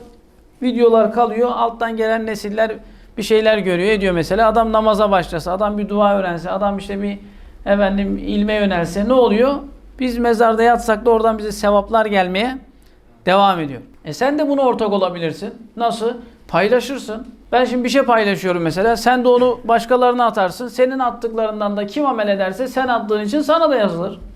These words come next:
Uyanık olmak lazım işte. Üçüncüsü, asıl mesele, şuraya geleceğim. اَوَّلَدٍ صَالِحٍ يَدْعُو لَهُ. Salih evlat ki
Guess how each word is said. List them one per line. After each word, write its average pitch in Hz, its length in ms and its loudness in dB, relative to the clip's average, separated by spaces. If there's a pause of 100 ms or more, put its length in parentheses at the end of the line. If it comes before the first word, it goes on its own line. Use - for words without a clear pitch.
(140)
Uyanık 214 340 0
olmak 202 320 2
lazım 131 280 -4
işte. - 180 -16 (240)
Üçüncüsü, 269 580 2
asıl 202 300 0
mesele, 196 340 -4
şuraya 196 240 0
geleceğim. 170 420 -2 (140)
اَوَّلَدٍ 180 840 0
صَالِحٍ 175 760 2 (320)
يَدْعُو 160 800 2
لَهُ. 143 180 0 (1000)
Salih 165 560 0
evlat 147 460 0
ki 220 420 -2